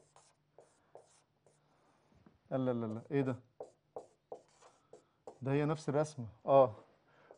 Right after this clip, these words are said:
فرق الجهد بين طرفي موصلين.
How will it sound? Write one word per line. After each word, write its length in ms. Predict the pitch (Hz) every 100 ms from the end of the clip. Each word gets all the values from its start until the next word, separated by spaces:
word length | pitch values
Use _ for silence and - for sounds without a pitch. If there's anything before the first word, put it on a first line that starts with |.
| _
فرق 360 | - 170 160 127 _ - - - - _ - - _ -
الجهد 580 | 147 143 135 170 156 110 - - _ - - _ _ _ _ -
بين 560 | 127 160 160 135 113 110 - - _ _ _ _
طرفي 560 | 143 139 135 175 214 247 - _ _ - - _ _ _ _ _ -
موصلين. 1700 | 135 143 147 190 196 - - - - - - 147 139 139 123 110